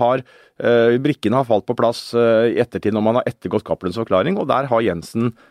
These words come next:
eh, hatt et motsatt, eh, utfall. Han har ikke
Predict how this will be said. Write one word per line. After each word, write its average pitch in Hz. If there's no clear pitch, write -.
eh, 107
hatt -
et 110
motsatt, 101
eh, 95
utfall. 247
Han 190
har 131
ikke 127